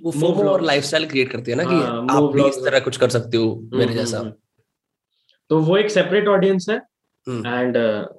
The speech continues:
Speaker 2: ये वाला ऑडियंस सेपरेट है।
Speaker 1: यार, तो एक बात बता, जैसे मैंने
Speaker 2: <laughs>
Speaker 1: फ्लाइंग बीस्ट को देखा, I don't know him,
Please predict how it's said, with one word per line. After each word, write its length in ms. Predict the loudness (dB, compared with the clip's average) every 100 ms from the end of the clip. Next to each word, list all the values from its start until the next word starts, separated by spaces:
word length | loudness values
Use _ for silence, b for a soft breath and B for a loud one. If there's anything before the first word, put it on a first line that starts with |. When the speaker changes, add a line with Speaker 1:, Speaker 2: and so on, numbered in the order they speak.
| _
Speaker 2:
ये 220 | -4 0
वाला 220 | 2 4 4
ऑडियंस 500 | 2 2 0 -2 -10 _ _
सेपरेट 480 | -8 -8 -6 -8 -8
है। 120 | -16 _ _
Speaker 1:
यार, 180 | 2 2
तो 320 | 2 2 2
एक 160 | -2 -2
बात 140 | -2
बता, 160 | 0 -2
जैसे 180 | 0 2
मैंने 180 | 0
Speaker 2:
<laughs> 0 |
Speaker 1:
फ्लाइंग 320 | 0 0 0 2
बीस्ट 240 | 0 0
को 60 | -2
देखा, 340 | -2 -2 -2
I 20 |
don't 180 | 2 4
know 160 | 2
him, 100 | 0